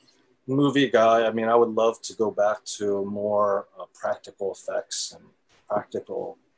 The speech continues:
filmmaking. Um, I think, I think we are twenty some years of C G I, and it has not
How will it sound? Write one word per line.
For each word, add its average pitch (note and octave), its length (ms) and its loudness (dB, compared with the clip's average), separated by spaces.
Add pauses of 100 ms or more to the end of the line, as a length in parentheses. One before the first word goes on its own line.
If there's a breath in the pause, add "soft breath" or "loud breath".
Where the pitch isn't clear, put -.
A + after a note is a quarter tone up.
(460)
filmmaking. F#2+ 840 -6 (200)
Um, F2 300 -18 (100)
I G2 60 -6
think, G#2+ 260 -8 (720)
I - 40 -14
think G#2+ 220 -2
we A#2 200 2
are G#2+ 220 4 (200)
twenty A2 1000 0 (160)
some G#2+ 380 -2
years G#2 760 -8 (320)
of G#2+ 120 -14
C - 280 -6
G G2 240 -6
I, G2 240 0 (160)
and G2 120 -12
it F2+ 60 -10
has G2 260 -4
not G2+ 380 -4